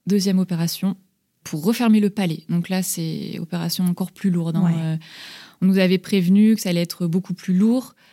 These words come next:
Speaker 1: euh, plus difficile. Euh, le, la préopération serait beaucoup plus difficile. Euh, donc, on y va. Là, on... Ah, mais en période de covid. Bah oui.
Speaker 2: En plus.
Speaker 1: En plus. Normalement, il devait se faire opérer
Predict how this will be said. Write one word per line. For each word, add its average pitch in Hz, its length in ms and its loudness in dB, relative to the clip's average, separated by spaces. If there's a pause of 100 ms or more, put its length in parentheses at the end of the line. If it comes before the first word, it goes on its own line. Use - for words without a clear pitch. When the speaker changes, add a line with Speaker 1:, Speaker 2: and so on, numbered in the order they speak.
(160)
Speaker 1:
euh, 175 240 0
plus 180 240 -4
difficile. 202 880 0
Euh, 180 260 0
le, 190 200 2
la 196 140 0
préopération 214 540 0
serait 185 240 -2
beaucoup 180 220 -6
plus 180 160 -6
difficile. 208 580 -2 (760)
Euh, 170 400 0
donc, 165 180 0
on 165 80 0
y 165 160 2
va. 208 320 2
Là, 190 260 0
on... 190 180 2
Ah, 190 100 2
mais 190 60 2
en 190 60 0
période 196 240 0
de 185 80 0
covid. 190 320 0 (220)
Bah 175 100 -2
oui. 170 120 -4
Speaker 2:
En 185 100 2
plus. - 320 -8
Speaker 1:
En 185 80 0
plus. - 300 -4
Normalement, 175 360 2
il 208 60 4
devait 185 120 0
se 180 60 -4
faire 185 140 2
opérer 190 460 0